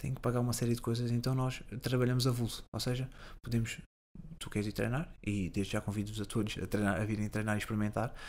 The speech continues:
mas, eh, podes ir treinar, faz o pagamento de um treino, são três euros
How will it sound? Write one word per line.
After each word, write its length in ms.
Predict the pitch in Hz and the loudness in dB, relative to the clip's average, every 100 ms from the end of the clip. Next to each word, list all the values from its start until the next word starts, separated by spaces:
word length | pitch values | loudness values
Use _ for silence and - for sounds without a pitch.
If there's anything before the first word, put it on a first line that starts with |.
| - - - | -12 -6 4
mas, 280 | 123 120 175 202 | 6 6 4 0
eh, 400 | 127 127 127 - - - | 2 4 2 0 -6 2
podes 200 | 123 127 | 4 4
ir 20 | |
treinar, 440 | 131 131 135 180 - - | 2 2 2 -2 -6 -12
faz 280 | - 123 120 | 0 2 2
o 40 | |
pagamento 520 | 120 117 117 117 - 107 | 2 4 4 2 0 -2
de 120 | 113 | -2
um 80 | 107 | 2
treino, 260 | 123 180 | 2 2
são 160 | - 117 | 2 2
três 240 | 110 104 | 2 2
euros 260 | 113 156 | 2 0